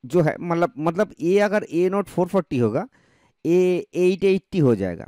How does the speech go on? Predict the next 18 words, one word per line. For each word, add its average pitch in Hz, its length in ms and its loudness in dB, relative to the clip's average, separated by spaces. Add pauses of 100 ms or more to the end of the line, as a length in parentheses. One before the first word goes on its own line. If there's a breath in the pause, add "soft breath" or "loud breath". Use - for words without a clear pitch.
फ़ोर 139 140 -6
फ़ोर्टी 151 260 -4
ऐड 135 200 0
हो 104 100 2
जाएगा। 90 200 -6
उसके 165 320 -4
बाद 196 220 -6
जो 202 140 -4
होगा 196 260 -4 (360 soft breath)
एट 190 240 0
एटी 208 240 -2
के 214 100 -4
साथ 214 140 -6
फ़ोर 180 260 -6
फ़ोर्टी 170 280 0
ऐड 123 180 4
हो 98 100 4
जाएगा। 87 280 -4